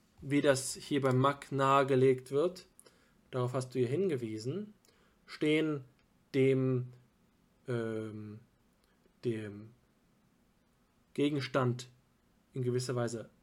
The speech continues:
vorher, sie stehen ihm voraus.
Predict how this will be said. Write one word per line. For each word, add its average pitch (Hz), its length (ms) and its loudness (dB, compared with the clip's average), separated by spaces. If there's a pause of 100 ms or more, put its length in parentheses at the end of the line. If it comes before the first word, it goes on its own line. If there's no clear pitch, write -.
(1300)
vorher, 135 680 4
sie 110 80 -10
stehen 123 260 2
ihm - 280 -6 (140)
voraus. 135 920 6